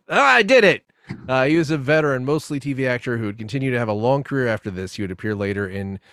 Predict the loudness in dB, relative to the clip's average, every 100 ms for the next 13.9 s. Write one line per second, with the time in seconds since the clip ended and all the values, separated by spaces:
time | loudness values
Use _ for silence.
0 | _ -14 0 0 2 -2 2 2 0 -4
1 | -12 -8 -6 -6 -8 0 2 2 4 4
2 | 2 -2 -6 -6 -8 -8 -12 _ _ _
3 | _ _ _ _ _ _ _ -10 -8 -8
4 | -2 0 2 0 0 0 -2 -2 -2 0
5 | 0 0 -4 -4 -6 -4 -8 -4 -4 -2
6 | -4 -6 -6 -14 _ 2 2 2 0 -2
7 | -4 -4 -2 -4 -8 _ _ _ _ -8
8 | -4 -2 -4 -6 -16 _ _ _ _ -4
9 | -2 -2 2 2 4 2 6 6 6 2
10 | 0 0 2 4 4 2 -2 -14 _ _
11 | -4 4 4 4 2 0 0 0 0 -6
12 | -6 -10 -12 -4 -4 -4 -2 2 4 2
13 | 2 2 2 2 2 0 -2 -6 -14